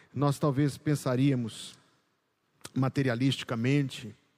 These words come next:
incredulamente, por causa do nosso jeito humano de pensar nesse mundo, que a presença de Deus seria grande garantidora de vantagens para nós, que Deus seria conosco pra facilitar a nossa vida,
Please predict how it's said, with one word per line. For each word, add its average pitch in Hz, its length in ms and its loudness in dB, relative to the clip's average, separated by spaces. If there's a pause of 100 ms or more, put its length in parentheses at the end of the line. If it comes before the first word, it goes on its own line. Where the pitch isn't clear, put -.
(300)
incredulamente, 147 1200 0 (400)
por 147 140 2
causa 185 240 2
do 160 140 -4
nosso 160 260 2
jeito 151 360 2
humano 160 280 2
de 147 100 -2
pensar 143 400 0
nesse 135 240 -4
mundo, 156 300 0 (220)
que 165 100 2
a 151 40 2
presença 156 440 2
de 147 100 2
Deus 160 220 2
seria 165 320 2
grande 190 340 0
garantidora 170 760 2
de 156 100 -2
vantagens 160 960 0
para 127 180 -4
nós, 107 600 -8 (600)
que 180 80 4
Deus 190 240 6
seria 180 340 4
conosco 196 380 2
pra 208 80 2
facilitar 190 640 0
a 220 40 2
nossa 208 280 0
vida, 160 360 2